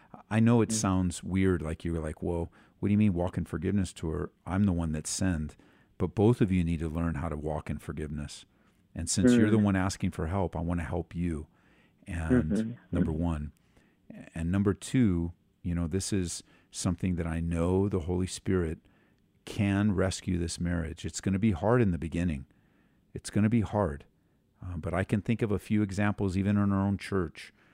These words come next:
Speaker 1: where the worst of the worst happened and the Lord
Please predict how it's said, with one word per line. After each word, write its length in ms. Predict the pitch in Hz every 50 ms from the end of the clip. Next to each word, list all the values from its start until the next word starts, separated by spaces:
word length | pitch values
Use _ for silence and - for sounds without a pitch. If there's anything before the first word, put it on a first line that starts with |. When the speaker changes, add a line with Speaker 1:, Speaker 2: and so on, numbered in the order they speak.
| _ _ _ _ -
Speaker 1:
where 120 | 80 80 82
the 100 | 82 82
worst 340 | 76 82 90 92 90 - -
of 100 | 92 78
the 80 | 85 90
worst 300 | 82 87 92 90 - -
happened 420 | - 92 85 90 - - 85 80 80
and 100 | 78 80
the 60 | 80
Lord 480 | 78 76 80 82 85 90 92 95 95